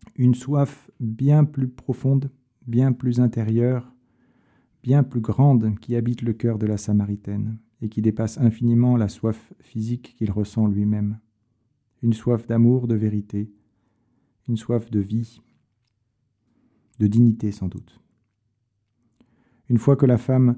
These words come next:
est passée à cette dimension spirituelle de sa quête, une fois que la femme est passée à cette dimension supérieure de sa quête, alors elle découvre en Jésus la source d'eau vive qui lui manque tant.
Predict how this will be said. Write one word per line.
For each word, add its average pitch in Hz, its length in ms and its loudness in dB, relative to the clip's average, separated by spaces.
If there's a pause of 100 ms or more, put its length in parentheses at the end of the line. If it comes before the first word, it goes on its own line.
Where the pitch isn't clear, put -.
(240)
est 120 60 0
passée 139 380 2
à 123 80 6
cette 117 200 0
dimension 120 440 2
spirituelle 123 580 -2
de 117 100 -2
sa 107 220 -6
quête, - 300 -8 (1300)
une 123 120 6
fois 135 220 2
que 127 120 2
la 120 100 6
femme 120 300 2
est 110 60 4
passée 120 340 -4
à 117 80 -2
cette 107 200 -4
dimension 110 400 0
supérieure 117 760 0
de 98 100 -6
sa - 160 -12
quête, - 400 -10 (200)
alors 117 380 2
elle 101 140 0
découvre 113 340 -2
en 110 80 4
Jésus 107 480 -2 (260)
la 110 140 -4
source - 460 -10
d'eau 107 160 -4
vive 110 340 -6 (160)
qui - 140 -4
lui 104 180 4
manque 104 340 2
tant. 104 220 -6